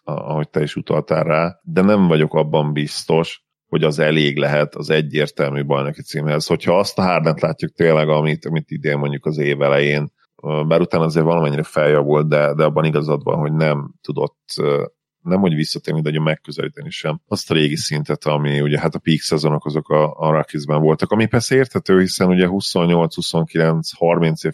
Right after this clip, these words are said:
körül szoktak lenni a peak szezonok, tehát ez azért mai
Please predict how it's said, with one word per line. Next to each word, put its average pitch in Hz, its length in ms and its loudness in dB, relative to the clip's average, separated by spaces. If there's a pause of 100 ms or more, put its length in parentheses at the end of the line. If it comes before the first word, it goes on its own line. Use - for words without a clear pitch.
körül 78 180 -4
szoktak 80 360 -8
lenni 78 160 -4
a 78 100 -6
peak 78 140 -6
szezonok, 78 400 -4
tehát 76 300 -6
ez 76 80 -4
azért 76 300 0
mai 80 520 0